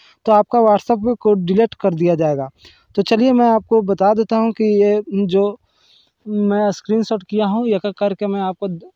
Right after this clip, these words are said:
शो करूंगा और उसके बारे में बता दूंगा। तो ये पहला स्क्रीनशॉट में बताया गया है, मतलब ये WhatsApp की तरफ से है,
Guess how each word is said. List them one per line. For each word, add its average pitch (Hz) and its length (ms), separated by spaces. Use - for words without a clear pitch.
शो - 220
करूंगा 233 360
और 208 160
उसके - 260
बारे 185 240
में 220 140
बता 185 220
दूंगा। 170 300
तो 208 80
ये 240 120
पहला 226 320
स्क्रीनशॉट 226 640
में 233 260
बताया 208 360
गया 226 240
है, 202 140
मतलब 202 420
ये 196 560
WhatsApp 208 640
की 226 80
तरफ 180 240
से 165 180
है, 180 180